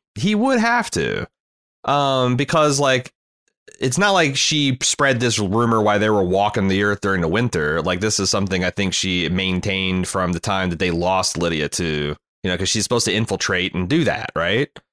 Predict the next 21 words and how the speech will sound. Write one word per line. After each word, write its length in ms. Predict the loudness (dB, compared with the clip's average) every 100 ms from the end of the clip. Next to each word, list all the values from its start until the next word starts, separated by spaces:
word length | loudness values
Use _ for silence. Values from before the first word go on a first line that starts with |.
| _ _ _ _ -4
Um, 640 | 0 2 2 2 0 0 -4 _ _ _ -6
so 100 | 0
I 40 |
think 140 | 2 2
she's 120 | 0
been 120 | 0
telling 240 | 2 2 2
everybody 440 | 2 2 2 2
that, 220 | 2 0
including 340 | 0 -2 0 0
Dante. 360 | 2 2 2
Don-, 340 | 2 2 2 0
but 120 | 0
Dante's 380 | 2 2 2 2
known 260 | 2 2 2
the 60 |
lie 320 | 2 4 4
the 120 | 2 0
entire 400 | 2 2 2 2
time, 380 | 0 0 0
presumably. 760 | -2 -2 -2 -2 -2 -2 -4 -6